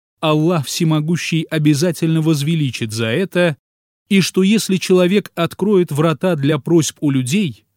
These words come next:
то Аллах откроет для него врата нищеты», передал Ибн Абид Дунья. Разве не желает мусульманин того, чтобы Аллах его возвеличил?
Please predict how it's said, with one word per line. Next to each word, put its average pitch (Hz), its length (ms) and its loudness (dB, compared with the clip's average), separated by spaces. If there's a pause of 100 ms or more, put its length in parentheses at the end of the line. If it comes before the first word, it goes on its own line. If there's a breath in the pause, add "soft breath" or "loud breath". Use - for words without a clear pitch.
(120)
то 180 160 4
Аллах 175 460 2
откроет 175 640 0
для 170 180 4
него 156 400 2 (100)
врата 139 520 -2
нищеты», 107 640 -6 (600)
передал 175 640 2
Ибн 165 300 0
Абид 131 320 -2
Дунья. 90 480 -8 (640)
Разве 180 380 2
не 190 100 2
желает 196 480 2
мусульманин 170 760 2
того, 127 600 -2
чтобы 160 380 0
Аллах 147 420 0
его 139 320 0
возвеличил? 110 720 -6